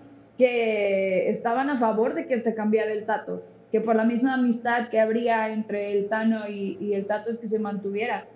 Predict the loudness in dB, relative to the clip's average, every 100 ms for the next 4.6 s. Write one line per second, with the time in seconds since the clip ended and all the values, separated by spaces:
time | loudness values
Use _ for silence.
0 | -14 -2 0 0 -4 -6 -4 -4 -2 0
1 | 0 -2 -12 -18 -6 0 2 2 2 2
2 | 2 2 0 0 0 0 0 0 0 0
3 | 0 0 0 0 0 -2 -2 -4 -4 -4
4 | -4 -4 -4 -2 0 -2